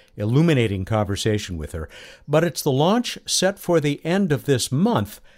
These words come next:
that has brought her back to Planetary Radio. You'll hear her mention a couple of acronyms that may not be familiar. cots, or Commercial Orbital Transportation Services,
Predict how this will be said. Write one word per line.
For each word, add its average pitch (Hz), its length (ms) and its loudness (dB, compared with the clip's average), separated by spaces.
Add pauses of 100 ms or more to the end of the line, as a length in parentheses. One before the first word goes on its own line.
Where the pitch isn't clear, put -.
(240)
that 110 120 0
has 110 160 0
brought 127 280 2
her 170 120 -2
back 101 320 -2
to 117 140 -2
Planetary 98 680 -4
Radio. 82 520 -6 (640)
You'll 127 160 4
hear 220 320 0
her 226 180 2
mention 165 400 0
a 175 60 2
couple 196 320 -2
of 143 100 -4 (100)
acronyms 113 640 -2
that 90 180 -10
may 143 240 0
not 170 180 -2
be 113 100 -2
familiar. 98 540 -4 (400)
cots, - 600 -4
or 107 200 -2
Commercial 190 760 0
Orbital 151 480 2
Transportation 123 920 -4
Services, 92 600 -4